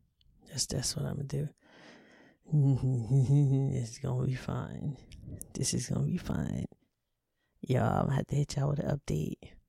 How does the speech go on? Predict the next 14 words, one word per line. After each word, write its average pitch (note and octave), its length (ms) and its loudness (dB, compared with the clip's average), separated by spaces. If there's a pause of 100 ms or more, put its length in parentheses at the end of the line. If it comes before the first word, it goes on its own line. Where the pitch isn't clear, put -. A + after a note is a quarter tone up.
(280)
Hopefully - 420 10
this D#3 100 4
shit - 260 6
work, - 260 0
because D3+ 280 -2
this F3 240 4
is - 80 -8 (360)
some B2+ 260 0
bullshit, C3 580 2
corrupted - 400 -6
files, C3 500 0
and C#3 220 -6 (880)
I G3 60 0
don't, G#3 400 2